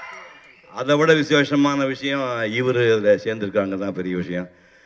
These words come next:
இவர் யாருன்னு அவர் சொல்ல மாட்டாரு, நான் தான் சொல்ல முடியும்.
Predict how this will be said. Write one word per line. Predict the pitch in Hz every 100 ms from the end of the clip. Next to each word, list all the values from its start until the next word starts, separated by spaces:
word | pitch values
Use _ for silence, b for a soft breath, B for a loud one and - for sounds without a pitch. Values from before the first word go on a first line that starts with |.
| b - 208
இவர் | 156 135 120
யாருன்னு | 127 147 156 156 160 139
அவர் | 127 135
சொல்ல | 139 135
மாட்டாரு, | 135 131 127
நான் | 107 117
தான் | 120 110
சொல்ல | 107
முடியும். | 98 98 95 92